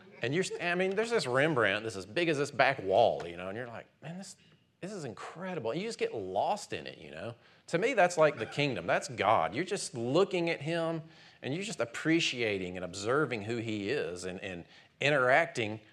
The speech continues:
with that presence, right? And in that interaction, real things are happening. Just like the ground out, the plants are drawing nutrients up out of the ground and producing fruit and growing leaves and producing oxygen and all that,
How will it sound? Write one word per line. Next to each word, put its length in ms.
with 200
that 240
presence, 520
right? 280
And 180
in 240
that 260
interaction, 720
real 580
things 480
are 80
happening. 640
Just 300
like 340
the 60
ground 520
out, 280
the 100
plants 640
are 60
drawing 540
nutrients 520
up 160
out 160
of 80
the 60
ground 360
and 140
producing 420
fruit 320
and 100
growing 360
leaves 300
and 120
producing 400
oxygen 460
and 100
all 160
that, 320